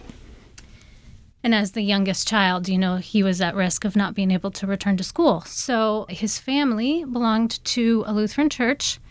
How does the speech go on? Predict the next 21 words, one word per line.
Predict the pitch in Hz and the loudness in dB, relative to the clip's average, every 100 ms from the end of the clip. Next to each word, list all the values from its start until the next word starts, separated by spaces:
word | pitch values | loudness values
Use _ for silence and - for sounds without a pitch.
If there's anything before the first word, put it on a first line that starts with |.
| - - - - _ 214 | -20 -20 -20 -20 _ 0
and | 202 | 0
the | |
church | 190 233 185 - | 2 0 0 -2
leaders | 214 196 190 190 | 0 2 2 0
identified | 202 196 202 208 196 185 | -2 0 2 2 2 0
him | 180 - 285 220 190 240 277 | -2 0 2 2 2 0 -2
to | - 226 208 196 196 | -4 0 2 2 -2
come | - 226 226 | -2 0 2
to | 233 240 | 0 -6
the | |
Project | 226 233 208 220 | 0 0 0 -2
twenty-four | 240 226 226 214 | 0 0 2 -2
site | - 196 185 - | 2 2 2 -2
and | 214 | 0
live | 214 214 - | 0 0 0
there. | 185 185 190 196 | 0 2 2 0
They | 190 | -4
pay | 190 208 | -4 -2
the | 208 | -2
school | - - 285 | -4 0 0
fees. | - 254 247 240 240 226 - | 0 0 0 2 0 -4 -8